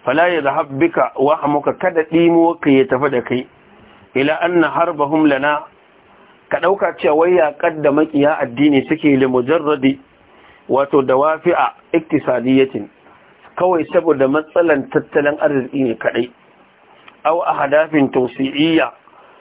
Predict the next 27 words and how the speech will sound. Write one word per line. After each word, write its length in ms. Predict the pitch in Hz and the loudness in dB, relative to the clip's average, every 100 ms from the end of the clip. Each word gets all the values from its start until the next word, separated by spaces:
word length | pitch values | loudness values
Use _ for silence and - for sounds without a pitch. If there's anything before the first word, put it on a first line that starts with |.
| _ | _
ko 160 | 160 170 | -2 0
kuma 200 | 175 170 | 0 2
wasu 400 | 170 170 - 170 | 2 2 -2 -2
manufofi 760 | 170 180 156 175 160 175 175 - _ _ _ _ - | -2 -2 0 0 0 0 -2 -6 _ _ _ _ -4
na 160 | 165 175 | -2 0
abin 300 | 143 170 165 | 0 0 0
da 60 | 151 | 2
ya 140 | 156 | 0
shafi 520 | 156 160 135 151 160 156 | 0 0 2 2 2 0
wasa'awa. 800 | 147 151 160 - 147 139 120 110 - _ _ _ _ - - - | -2 -2 -2 -4 -2 0 0 -4 -8 _ _ _ _ -20 -12 -4
"Wa 100 | 123 | 0
huwa 220 | 160 156 | 0 0
amrun 380 | 165 175 151 139 | -2 0 2 2
yafrahu 440 | 160 - 135 143 127 | 2 0 -2 -2 0
bihi 280 | 143 139 | 0 0
al-adu," 340 | 135 120 131 131 _ _ _ _ _ | -2 -2 -2 -4 _ _ _ _ _
wannan 240 | 139 175 185 143 | -2 0 0 -2
al'amari 400 | 147 160 147 147 | -2 0 0 2
ne 120 | 156 | 2
da 120 | 131 127 | 2 0
maki 400 | 147 151 139 139 | -2 -2 0 0
yake 160 | 139 | 2
yin 220 | 135 123 117 | 2 2 -2
farin 260 | 135 139 | -2 -2
ciki 280 | 135 135 127 | -4 -6 -6
da 100 | 110 | -6
shi. 220 | - 107 | -8 -14